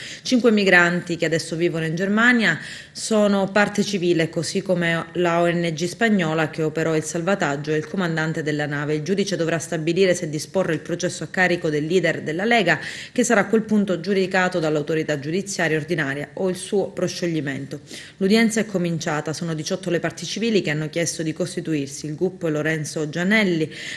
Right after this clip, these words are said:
ha ammesso tutte le istanze di costituzione presentate, tra cui anche associazioni. La Procura di Palermo ha anche chiesto al gup di rettificare sul capo di imputazione il numero dei migranti sequestrati da centosette a centoquarantasette.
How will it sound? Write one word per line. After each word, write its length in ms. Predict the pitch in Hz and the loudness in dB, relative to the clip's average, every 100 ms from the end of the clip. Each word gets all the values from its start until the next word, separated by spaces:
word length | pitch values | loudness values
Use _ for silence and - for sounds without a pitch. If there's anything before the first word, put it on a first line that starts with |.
| - | -2
ha 60 | 240 | 4
ammesso 420 | 233 240 240 214 | 8 6 6 0
tutte 240 | 208 214 | 0 2
le 80 | 190 | 2
istanze 480 | 185 - 208 202 202 | 2 4 4 4 2
di 100 | 170 | 2
costituzione 640 | 190 - - 170 - 190 | 0 -2 -4 -4 0 0
presentate, 640 | 175 185 190 175 170 165 165 | 2 0 0 0 0 0 -2
tra 180 | 156 147 | -2 -6
cui 380 | - 196 175 | -2 0 2
anche 420 | 170 175 170 175 - | 2 2 0 -6 -4
associazioni. 760 | 190 - 180 156 - 151 151 139 - - | -4 -4 -4 -6 -6 -6 -6 -8 -12 -10
La 120 | - 190 | -2 0
Procura 380 | 190 190 185 | 2 4 4
di 120 | 175 180 | 4 4
Palermo 580 | 220 214 220 233 214 | 6 8 8 8 4
ha 60 | 170 | 2
anche 280 | 165 160 165 | 0 -2 -2
chiesto 520 | 175 190 180 - 165 | 4 4 4 0 0
al 120 | 160 | 0
gup 320 | 156 196 196 | 2 0 0
di 100 | 165 | 0
rettificare 640 | 151 147 - 170 160 175 160 | 0 -2 -6 -6 2 2 2
sul 180 | 147 151 | -2 -4
capo 320 | 185 185 170 | -2 0 0
di 80 | 156 | -2
imputazione 580 | 160 - 185 185 214 | -4 -2 -2 0 -2
il 100 | 160 | -2
numero 360 | 170 185 165 151 - - - | -2 0 0 -2 -6 -16 -6
dei 200 | 175 180 | 0 2
migranti 480 | 180 185 196 202 196 | 4 6 6 6 2
sequestrati 680 | 185 170 165 - 165 151 147 | -2 -2 -2 -2 -4 -2 -2
da 100 | 151 | -2
centosette 760 | 185 190 240 175 123 - - - | -2 0 0 0 -6 -6 -10 -10
a 100 | 156 | -12
centoquarantasette. 1600 | - 214 226 220 - - 190 170 151 139 139 131 - - 135 | -6 -4 -4 -6 -10 -4 -2 0 -2 -6 -8 -10 -12 -18 -18